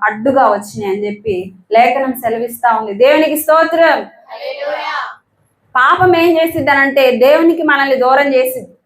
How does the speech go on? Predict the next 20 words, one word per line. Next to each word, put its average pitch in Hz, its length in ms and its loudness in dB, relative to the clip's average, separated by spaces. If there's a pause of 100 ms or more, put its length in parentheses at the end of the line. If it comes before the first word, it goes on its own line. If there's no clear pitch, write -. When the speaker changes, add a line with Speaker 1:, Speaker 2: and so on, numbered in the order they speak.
(440)
Speaker 1:
పాపం 359 360 4
ఏం 339 220 2
చేసిద్దనంటే 311 600 0
మన 277 220 2
ప్రార్థనలు 302 600 2
దేవునికి 294 420 0
చేరకుండా 302 540 0
చేసిద్ది, 269 600 -4 (300)
దేవుని 330 480 4
దయ 302 180 2
మన 320 200 2
మీదికి 302 360 -2
రాకుండా 285 500 2
చేసిద్ది, 311 500 -2 (280)
దేవుని 349 380 4
ఉగ్రత 330 440 2
మన 330 200 2
మీదకి 320 300 -2
వచ్చేలా 320 360 0
చేసిద్ది, 311 640 -2